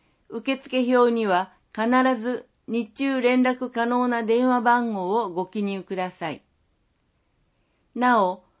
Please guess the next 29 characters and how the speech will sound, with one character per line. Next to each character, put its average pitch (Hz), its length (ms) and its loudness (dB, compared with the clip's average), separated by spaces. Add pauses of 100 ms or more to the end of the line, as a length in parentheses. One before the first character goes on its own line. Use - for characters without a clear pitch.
(180)
確 247 280 0
定 285 200 -2
申 285 240 0
告 220 260 -4
に 180 140 -6
つ 233 160 -8
い 214 100 -6
て 170 160 -6
は、 170 240 -2 (500)
申 285 320 2
告 269 240 -4
書 262 160 0
の 208 120 -2
提 214 240 -2
出、 202 540 -10 (380)
確 208 280 -6
認 226 260 -2
不 214 140 -6
要 196 360 -2 (340)
の 254 360 -4
人 - 320 -2
の 285 160 2
み 226 320 0
受 196 240 -2
け 202 60 -8
付 - 160 -4
け 185 40 -2
ま 175 180 -4
す。 - 220 -20